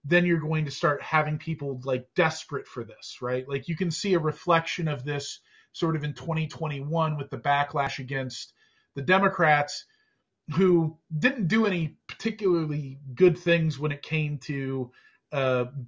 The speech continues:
criminal justice reform, but because that was sort of the narrative, right? And the protests and the riots and all this other stuff. And,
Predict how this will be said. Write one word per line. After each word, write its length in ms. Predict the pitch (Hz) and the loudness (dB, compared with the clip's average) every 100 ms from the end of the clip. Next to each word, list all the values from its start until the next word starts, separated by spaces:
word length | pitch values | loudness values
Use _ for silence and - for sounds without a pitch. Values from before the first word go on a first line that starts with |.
| _ | _
criminal 360 | - 208 180 143 | 2 2 4 2
justice 520 | 202 233 - 190 - | 4 4 2 -2 -2
reform, 520 | 160 - 147 143 143 | -4 -4 -4 -2 0
but 180 | 139 139 | -2 -4
because 460 | 151 - 160 143 165 | -4 0 2 2 4
that 200 | 151 156 | 2 2
was 160 | 147 | -4
sort 200 | 165 151 | -2 -2
of 80 | 120 | -4
the 80 | 123 | 0
narrative, 500 | 165 202 147 123 120 | 4 4 4 0 -2
right? 240 | 135 139 | -2 -2
And 100 | 135 | -4
the 60 | 120 | -6
protests 800 | - 175 170 160 123 - - 131 | 4 4 4 0 -2 -6 -12 -10
and 180 | 123 | -8
the 60 | 123 | 4
riots 500 | 170 180 156 139 - | 6 6 4 -4 -8
and 100 | 135 | -6
all 140 | 156 | -6
this 160 | 143 - | -6 -2
other 220 | 175 160 | -2 -2
stuff. 380 | - 151 131 - | -6 -4 -4 -4
And, 200 | 120 | -12